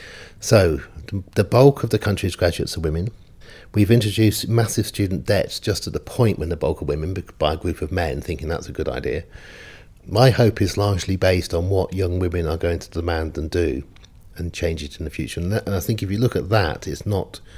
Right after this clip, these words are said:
so much pie in the sky as saying, "Please act in solidarity, it makes no sense for you." A great example is we know that Labour Party manifesto commitment is no more student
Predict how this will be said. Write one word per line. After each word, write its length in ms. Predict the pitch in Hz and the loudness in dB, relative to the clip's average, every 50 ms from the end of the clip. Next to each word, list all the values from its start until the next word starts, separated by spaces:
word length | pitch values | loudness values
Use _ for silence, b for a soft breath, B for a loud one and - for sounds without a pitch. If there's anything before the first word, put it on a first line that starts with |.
| b b b b | b b b b
so 260 | - - 123 101 95 | -4 0 0 2 2
much 300 | 87 85 76 - - - | 0 -2 -4 -4 -8 -8
pie 220 | - - 82 82 | -6 -6 -4 -4
in 100 | 82 76 | -4 -4
the 60 | 78 - | -6 -6
sky 500 | - - - 85 80 76 71 71 69 - B B B B B B B B B B B B B B B - | -8 -6 -4 -4 -2 -2 -2 -4 -6 -8 B B B B B B B B B B B B B B B -8
as 240 | 90 73 78 80 76 | -4 -4 -2 -4 -4
saying, 500 | - - - 95 87 82 80 73 71 69 - - - | -6 -4 -2 0 0 0 0 -2 -6 -8 -12 -14 -10
"Please 240 | - - 92 78 - | -6 -6 -4 -4 -4
act 200 | - - - - | -4 -6 -6 -8
in 60 | 87 | -10
solidarity, 580 | 82 - - 82 78 - - 76 76 73 - - | -8 -6 -6 -6 -6 -4 -2 -2 -2 -2 -4 -6
it 60 | 62 | -6
makes 300 | 73 80 71 - - - | -6 -6 -8 -8 -6 -6
no 80 | 80 76 | -6 -6
sense 300 | - - 80 76 - - | -4 -6 -8 -8 -8 -12
for 140 | - - - | -12 -12 -12
you." 80 | 71 B B B B B B B B | -12 B B B B B B B B
A 140 | 143 147 143 | 2 2 4
great 260 | - - 165 151 - | 6 8 8 8 8
example 460 | 117 98 - 95 82 80 76 - 80 | 4 0 0 -2 -2 -2 -2 -4 -2
is 320 | 78 78 76 - - - - b b b b b b b - | -2 -2 -2 -4 -8 -12 -14 b b b b b b b 0
we 140 | 107 101 101 | 2 2 4
know 220 | 104 104 107 107 | 6 8 6 6
that 160 | 104 92 - | 6 2 -2
Labour 220 | - 90 92 87 - | -2 -2 -2 -2 -2
Party 280 | - 92 - - 82 | -4 -6 -6 -4 -4
manifesto 520 | 82 85 82 80 - - 78 - - 90 80 | -4 -4 -4 -4 -4 -4 -4 -4 -6 -8 -8
commitment 520 | - 90 90 90 - 82 87 87 - - | -6 -4 -6 -4 -4 -4 -6 -6 -4 -6
is 120 | 85 80 | -6 -6
no 140 | - 92 90 | -4 -4 -4
more 180 | 87 90 87 80 | -2 -4 -4 -4
student 540 | - - - 90 85 80 87 82 - - | -6 -6 -6 -4 -4 -4 -6 -8 -8 -10